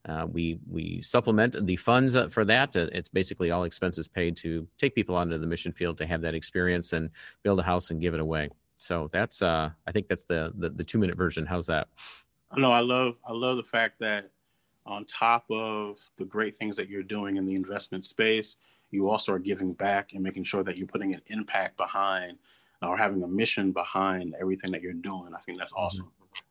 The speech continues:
Speaker 1: Mm-hmm. Well, it's, you know, the, the business itself, uh, ha-, has served as a mission field. Uh, I,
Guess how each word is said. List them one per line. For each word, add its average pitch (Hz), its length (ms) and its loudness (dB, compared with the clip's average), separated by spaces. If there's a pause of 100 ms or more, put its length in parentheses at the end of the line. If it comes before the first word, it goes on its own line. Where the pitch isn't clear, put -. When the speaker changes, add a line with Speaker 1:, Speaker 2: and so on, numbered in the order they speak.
(120)
Speaker 1:
Mm-hmm. 95 300 -6 (680)
Well, 107 180 6
it's, - 300 2
you 107 120 2
know, 98 80 4
the, 101 360 6
the 87 180 0
business 127 400 4
itself, 113 420 4
uh, 90 240 4
ha-, 95 180 2
has 98 200 2
served 101 240 4
as 92 100 4
a 95 60 4
mission 92 360 4
field. 82 420 2
Uh, 78 100 0 (280)
I, 90 140 2